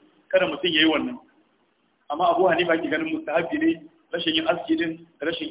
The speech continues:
amma, amma abin da ya fi rinjaye shine wajibi ne. Allahu a'lam. An fahimci wannan ai. To Allah ta'ala ya bamu ikon yin layya din. Eh. Bismillah.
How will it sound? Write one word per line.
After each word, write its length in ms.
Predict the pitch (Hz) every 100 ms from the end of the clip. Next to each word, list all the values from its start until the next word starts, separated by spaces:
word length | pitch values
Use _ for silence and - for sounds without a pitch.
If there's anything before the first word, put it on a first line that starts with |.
| 139
amma, 140 | 151 160
amma 220 | 143 175
abin 100 | 175
da 60 | 170
ya 80 | 170
fi 60 |
rinjaye 360 | 180 185 196 170
shine 140 | 175
wajibi 400 | 151 165 - 139
ne. 80 | 135 - _ _ - - - -
Allahu 300 | 143 147 165 160
a'lam. 260 | 143 - - - - _ _ _ _ _ _ _ _ -
An 100 | 175
fahimci 180 | 175 151
wannan 220 | 170 160
ai. 120 | 135 120 - _ _ _ _ _ _ _ _
To 60 | -
Allah 200 | 175 160
ta'ala 280 | - 156 160
ya 60 | 151
bamu 320 | 165 165 160
ikon 360 | 160 151 147 - _ _ _
yin 120 | 175 156
layya 200 | 151 156
din. 200 | 156 - - _ - _ _ _ _ _ -
Eh. 260 | 139 135 - - _ _ _ _ _ _ _ - - - _ _ _ _ _ _ _ _ _ _ _ _ _ _ _ _ _ _ _ _ _ _ _ _ 330 _ _ _ _ _ _
Bismillah. 380 | 330 - 220 -